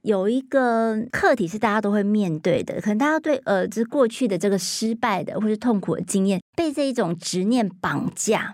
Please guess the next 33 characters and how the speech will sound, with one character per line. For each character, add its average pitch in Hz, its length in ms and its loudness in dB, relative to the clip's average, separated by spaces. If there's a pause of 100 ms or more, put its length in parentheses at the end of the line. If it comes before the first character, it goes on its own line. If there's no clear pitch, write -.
(120)
好， - 200 0 (280)
那 359 120 4
这 339 100 0
个 269 200 0
老 185 160 0
师， 254 160 0
你 220 160 4
有 196 100 0
没 196 60 -2
有 196 40 0
觉 180 140 0
得 180 100 2
说， 190 200 0
有 170 120 2
没 180 120 0
有 208 40 2
什 202 120 -2
么 - 80 0
样 185 160 2
的 180 80 -6
这 185 100 -8
个 151 220 2 (160)
转 165 360 -2
念 254 160 2
的 190 120 -2
刻 262 240 -2
意 247 180 0
练 214 320 0
习， - 160 -8
让 226 220 2
大 226 100 0
家 226 80 2
在 226 180 -4